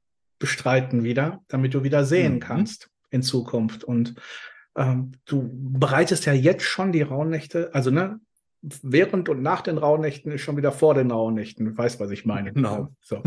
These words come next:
Speaker 1: Jetzt haben wir noch genau eine Minute, wir beiden. Wir müssen
Speaker 2: Ah.
Speaker 1: jetzt mal zum Abschluss kommen heute.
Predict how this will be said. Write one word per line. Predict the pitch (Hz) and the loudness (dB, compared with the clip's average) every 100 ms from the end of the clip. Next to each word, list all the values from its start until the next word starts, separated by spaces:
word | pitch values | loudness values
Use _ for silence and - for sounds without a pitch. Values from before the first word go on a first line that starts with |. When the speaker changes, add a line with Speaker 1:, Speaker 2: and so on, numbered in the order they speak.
| 143 - 139 - | -2 -2 -4 -2
Speaker 1:
Jetzt | 143 - | -4 -4
haben | 147 202 | -2 2
wir | 233 | 4
noch | 208 - | 4 2
genau | 190 208 208 | 2 4 4
eine | 180 202 208 | 2 0 0
Minute, | 190 185 170 131 117 | 0 -2 -2 -2 -2
wir | 107 | -6
beiden. | - - - _ _ _ _ _ _ _ _ _ _ _ | -8 -14 -18 _ _ _ _ _ _ _ _ _ _ _
Wir | 175 | 2
müssen | 240 285 269 240 | 4 2 0 2
Speaker 2:
Ah. | - | 2
Speaker 1:
jetzt | 139 143 - | 0 -6 -6
mal | 143 | -6
zum | 143 - | -6 -6
Abschluss | 147 143 - - - - | -8 -6 -8 -8 -12 -14
kommen | - - 98 | -12 -10 -10
heute. | - 113 - | -12 -16 -18